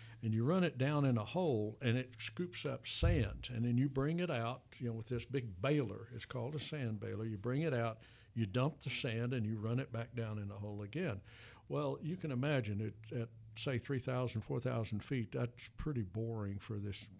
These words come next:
teenager that's really not that interested because he, his only task is to just take the baler over and dump the sand and then put it back in the hole, right? So I'm about half asleep, and, um, we, we've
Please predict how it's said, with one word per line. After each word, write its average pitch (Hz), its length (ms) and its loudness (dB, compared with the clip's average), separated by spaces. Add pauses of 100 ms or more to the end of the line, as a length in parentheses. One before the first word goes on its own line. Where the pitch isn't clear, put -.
teenager 104 600 0
that's 101 440 -6 (100)
really 107 400 -2 (680)
not 107 220 -2 (460)
that 110 220 0 (160)
interested 113 600 2
because 107 480 -2 (360)
he, 139 260 4 (100)
his 120 220 6
only 127 280 4
task 127 460 -2
is 104 160 -4
to 107 100 -4
just 110 280 -2
take 123 220 0
the 110 100 -2
baler 113 380 4
over 110 240 0
and 101 120 0
dump 113 280 0
the 107 60 -8
sand 104 400 -2
and 101 140 -2
then 95 80 -4
put 107 180 -2
it 110 120 -8
back 104 220 -2
in 98 60 -4
the 95 60 -2
hole, 107 340 0
right? 120 220 0 (460)
So - 160 0
I'm 190 160 4
about 120 320 2
half 117 320 0
asleep, 120 560 2 (460)
and, 113 300 4
um, 104 300 -2 (300)
we, 127 100 -2 (500)
we've 120 300 -2